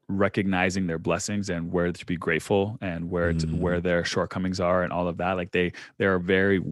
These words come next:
Speaker 1: they're on top of all of that. They know all of the, the ups and downs. They're genuinely grateful for anything that happens to them, and they genuinely are okay with the good and the bad and the ugly.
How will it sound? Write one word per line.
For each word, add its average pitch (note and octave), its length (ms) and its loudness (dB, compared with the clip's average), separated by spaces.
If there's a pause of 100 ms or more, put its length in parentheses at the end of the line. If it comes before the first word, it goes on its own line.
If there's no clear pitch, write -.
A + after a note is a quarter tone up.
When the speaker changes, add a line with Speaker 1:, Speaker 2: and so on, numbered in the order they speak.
(140)
Speaker 1:
they're G2+ 240 6
on F2 160 4
top F2 240 -2
of D#2+ 100 -2
all D2+ 240 -4
of E2 80 -8
that. D2+ 380 -8
They F#2 140 2
know F#2 320 6
all E2+ 260 2
of F2 100 -6
the, - 180 -8
the F#2+ 160 -6
ups - 200 -10
and E2 100 -8
downs. E2 380 -8 (360)
They're G2+ 140 2
genuinely F#2 960 2 (320)
grateful G2 320 0
for F2+ 160 0
anything F2+ 200 0
that D#2+ 120 -4
happens E2+ 320 -6
to - 60 -12
them, E2 260 -4
and E2 80 -6
they E2 80 -4
genuinely F2 480 -2
are E2 220 -2
okay F2 260 -6
with F2 240 -6 (140)
the F2 60 -4
good E2+ 180 -2
and D2+ 100 -6
the D2+ 60 -10
bad D2 240 -4
and C#2+ 80 -12
the - 40 -10
ugly. - 280 -16